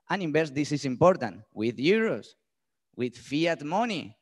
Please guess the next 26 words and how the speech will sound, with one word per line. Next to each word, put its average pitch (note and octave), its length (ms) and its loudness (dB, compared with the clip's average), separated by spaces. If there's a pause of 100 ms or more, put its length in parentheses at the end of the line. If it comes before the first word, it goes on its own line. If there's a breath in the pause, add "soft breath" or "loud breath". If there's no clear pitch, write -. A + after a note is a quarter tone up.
into B2+ 280 -2
DeFi, E3+ 480 4
and C#3 180 -2
you D3+ 80 0
can D3 220 2
go D3 300 8
out G#3 300 8
with D3+ 220 0
fiat C#3+ 280 0
money, B2+ 340 -2
so B2+ 160 -2
you C3 220 -2
can C3+ 240 0
convert C3+ 680 2 (320 soft breath)
the C#3 160 4
money C#3 400 2
you C#3 200 2
already B2+ 460 4
did B2+ 380 -4 (200)
in F#3 180 -4
DeFi. A#2 480 -2 (840)
Wonkly A#3 580 6 (120)
N G3+ 160 6
F - 240 -2
T F#3 140 2
Marketplace E3 840 2